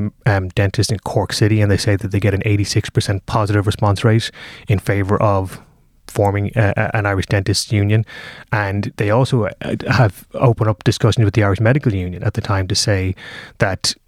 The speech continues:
and the, the I M U actually agrees that if sufficient numbers of dentists apply, they will accept them as members.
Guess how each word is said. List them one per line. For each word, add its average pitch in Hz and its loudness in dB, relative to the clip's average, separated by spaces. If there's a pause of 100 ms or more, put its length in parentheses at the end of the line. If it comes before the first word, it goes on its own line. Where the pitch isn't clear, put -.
(120)
and 107 0
the, 98 2
the 110 2
I 107 2
M 98 0
U 104 4
actually 98 2
agrees 101 2
that 98 2
if - -4
sufficient 113 0
numbers 98 0
of 95 -6
dentists 98 -2
apply, 101 0 (300)
they 104 2
will 98 -2
accept - -2
them 101 -2
as 92 -2
members. 98 -2